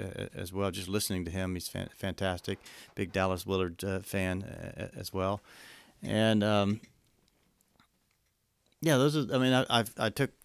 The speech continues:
a preaching class with Haddon Robinson, uh, from Gordon Conwell, and I've enjoyed, uh, learning from him. And it was Haddon Robinson and Rob Bell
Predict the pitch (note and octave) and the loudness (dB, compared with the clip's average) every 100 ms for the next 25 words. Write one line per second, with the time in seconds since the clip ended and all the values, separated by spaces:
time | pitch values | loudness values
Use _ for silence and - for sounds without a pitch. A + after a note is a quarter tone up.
0 | - A#2+ A2 - C#3 A#2 G#2+ - G#2+ B2 | -8 -6 -4 -4 -2 0 -2 0 2 2
1 | C#3+ - A#2 G#2+ A#2+ G2+ A#2 B2 A2+ G#2 | 2 0 -2 -2 -2 0 2 4 4 4
2 | G#2+ A2+ B2+ - C3+ C#3 A#2+ A2 G#2 G2+ | 4 4 0 0 0 0 -2 -2 0 0
3 | - G2+ F#2+ G2+ G#2+ A2 G2 A2+ A#2+ A#2+ | -2 -4 -4 0 2 2 2 0 2 2
4 | B2 C3 G2+ F#2 G2 F#2 G#2+ A2 G2+ - | 2 2 0 -2 -4 0 2 2 0 -6
5 | G#2+ F#2+ G2 G#2+ A2+ A2 G#2 G2 A2 A#2+ | -4 -2 0 2 2 2 -2 0 2 4
6 | G2+ F2+ - - - - A2 - C#3+ D#3 | 2 -2 -8 -18 -4 2 2 4 4 6
7 | D3 C3 C3 C3 C3 - A#2+ A#2 - F#2+ | 6 8 8 6 2 2 0 0 0 0
8 | F#2 G2+ A2 F#2+ G2+ F2 C2+ - | 4 4 4 6 4 4 2 -4